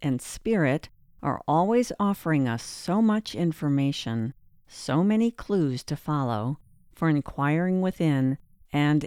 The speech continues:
investigating further. In the Pathwork Q and A's, people asked questions related to physical issues.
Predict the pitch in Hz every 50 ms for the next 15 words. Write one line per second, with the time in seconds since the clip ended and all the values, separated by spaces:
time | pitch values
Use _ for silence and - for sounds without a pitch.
0 | - - 170 165 147 143 151 139 156 - - - 156 - 170 156 151 156 156 160
1 | 156 - 151 147 147 127 123 98 - 143 - _ - - _ - - - - -
2 | - - - - _ - - 196 196 190 180 175 - - - 226 220 240 - -
3 | - - 196 - - - - 202 170 160 151 147 147 143 135 120 120 127 143 -
4 | - - - _ _ _ - - - - 214 214 - - - - - 185 185 -
5 | - - - - _ - - 202 185 185 - - - - 123 127 131 143 170 -
6 | - - _ _ _ - - 220 233 220 214 202 185 175 185 - 185 165 - -
7 | 160 127 127 131 - 143 139 131 - - 165 160 - - - 123 117 - - -
8 | - -